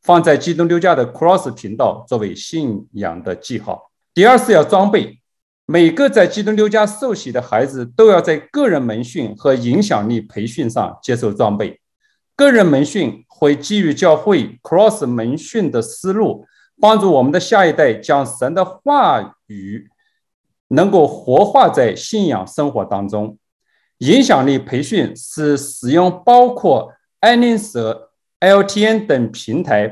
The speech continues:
帮助他们定制化的培养勇敢面对世界，并能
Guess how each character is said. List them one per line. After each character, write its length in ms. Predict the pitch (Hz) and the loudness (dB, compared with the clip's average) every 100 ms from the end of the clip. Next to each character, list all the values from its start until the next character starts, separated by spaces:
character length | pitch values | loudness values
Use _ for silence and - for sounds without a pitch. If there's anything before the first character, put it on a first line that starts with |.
| - | 0
帮 180 | 185 180 | 0 0
助 120 | 151 | 0
他 160 | 156 | 0
们 320 | 143 127 123 - | 0 -2 -8 -8
定 240 | 262 208 | -4 -2
制 160 | 131 147 | -4 -4
化 240 | 127 120 | 0 0
的 300 | 104 101 90 - | 0 -6 -8 -12
培 280 | - 127 | -8 -4
养 360 | 147 101 92 92 _ | -2 -2 -2 -10 _
勇 500 | 107 107 117 170 180 | -10 -6 -4 -4 -4
敢 180 | 123 104 | -4 -4
面 280 | 101 135 120 | -4 -4 -2
对 120 | 120 | -4
世 220 | 113 135 | -6 -10
界， 340 | 127 135 - _ _ - | -4 -4 -6 _ _ -2
并 180 | 160 139 | 0 2
能 360 | 120 123 - | 0 -2 -8